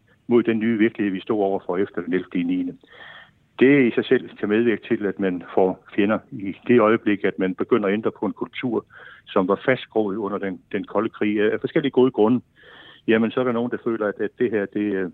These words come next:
medvirker til, at den her position med at være, ja, øh, dem, der vigtigt vogter på, på, på rigets hemmeligheder, det, det giver altså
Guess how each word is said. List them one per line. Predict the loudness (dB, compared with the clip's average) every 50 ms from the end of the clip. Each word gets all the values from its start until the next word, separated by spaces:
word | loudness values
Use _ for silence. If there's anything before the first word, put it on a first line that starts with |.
| -10 -16 -8
medvirker | -4 0 2 4 4 2 0 -2 -4 -8
til, | -4 -4 -4 -2 -4
at | -6 -6
den | -6 -8
her | -8 -8 -8 -8 -8
position | -6 -6 -4 -2 0 0 0 0 -2 -2
med | 0 0
at | 0 0 2
være, | 2 0 0 0 _ _ -20 -20 -20 -20 -20 -20 -20 -20 -20 -20 _ -4 0
ja, | 0 2 2 2 0 -2 -4 -8 -14 -16 -10 -4
øh, | -2 -2 -2 0 2
dem, | 2 2 4
der | 2 2 0 0 0
vigtigt | 0 0 0 0 -10 -8 -4 -2
vogter | -4 -4 -4 -4 -6 -6
på, | -4 -4 -6 -6 -6 -6 -6
på, | -8 -6 -2
på | 0
rigets | 0 0 0 -2
hemmeligheder, | -4 -12 -10 -10 -8 -8 -8 -8 -4 -4
det, | -4 -4 -4
det | -8
giver | -2 0 0 2 2
altså | 0 -2 -2 -6 -8